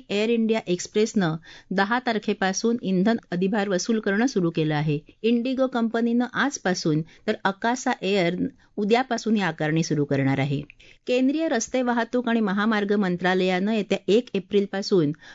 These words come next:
फास्टॅग वार्षिक पासचे दर अडीच टक्क्यांनी वाढवण्याचा निर्णय घेतला आहे. त्यामुळे तीन हजार रुपयात मिळणारा हा वार्षिक पास आता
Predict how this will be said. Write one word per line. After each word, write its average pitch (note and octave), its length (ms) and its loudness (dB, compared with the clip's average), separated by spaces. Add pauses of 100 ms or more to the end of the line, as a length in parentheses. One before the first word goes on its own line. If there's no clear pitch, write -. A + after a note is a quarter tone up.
(140)
फास्टॅग A3+ 560 -2
वार्षिक F#3 520 -2
पासचे F#3+ 360 0
दर F3+ 260 2 (100)
अडीच G#3+ 360 0
टक्क्यांनी G3+ 460 0
वाढवण्याचा E3 560 0
निर्णय D#3+ 320 2
घेतला D3 300 -2
आहे. C#3 240 -2 (420)
त्यामुळे G#3+ 260 0 (140)
तीन C#4 180 0
हजार A#3 320 0
रुपयात G3+ 380 0
मिळणारा F#3 440 0
हा G3 120 0
वार्षिक E3 500 -2
पास F#3 340 0 (260)
आता A3 180 0